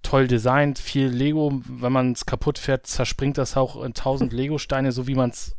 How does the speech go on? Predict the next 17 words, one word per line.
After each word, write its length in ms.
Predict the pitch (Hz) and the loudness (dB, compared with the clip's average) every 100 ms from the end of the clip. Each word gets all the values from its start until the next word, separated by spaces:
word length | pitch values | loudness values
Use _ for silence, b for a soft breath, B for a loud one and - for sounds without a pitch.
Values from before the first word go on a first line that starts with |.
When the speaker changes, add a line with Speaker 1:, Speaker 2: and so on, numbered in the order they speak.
| - | -6
Speaker 1:
erwarten 480 | 123 117 131 185 185 | -2 2 2 2 0
würde. 340 | 160 170 170 160 B B B B | 0 2 2 0 B B B B
Wenn 100 | 127 | 4
man 160 | 120 127 | 6 6
die 100 | 123 | 4
Autos 260 | 123 135 | 2 0
Speaker 2:
Mit 20 | - | 2
Speaker 1:
kaputt 320 | 139 - 143 | 0 2 0
fährt, 260 | - 135 | 2 2
da 100 | 127 | 2
fallen 420 | 120 - 131 127 131 | 0 0 4 4 4
dann 160 | 123 | 4
halt 160 | 120 117 | 2 0
auch 100 | 117 | -4
die 100 | 117 | -2
Lego-Teile 600 | 123 135 - - 120 120 | -2 0 -2 -2 0 0
ab. 240 | 120 - | 0 -2